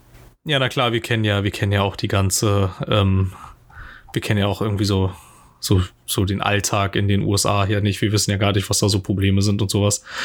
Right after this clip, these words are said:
Aber ich weiß nicht. Also gefühlt ist eigentlich alles besser als Donald Trump von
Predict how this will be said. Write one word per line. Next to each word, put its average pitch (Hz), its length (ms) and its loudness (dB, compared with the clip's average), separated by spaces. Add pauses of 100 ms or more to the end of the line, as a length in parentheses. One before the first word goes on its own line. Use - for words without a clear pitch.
(200)
Aber 101 500 -2 (300)
ich - 120 -10
weiß 98 180 0
nicht. - 420 -4
Also 123 200 0
gefühlt 139 580 0
ist - 160 -4
eigentlich 113 560 0
alles 104 260 0
besser 98 360 0
als 98 300 -2
Donald 101 440 0 (140)
Trump 98 360 2 (880)
von 95 360 0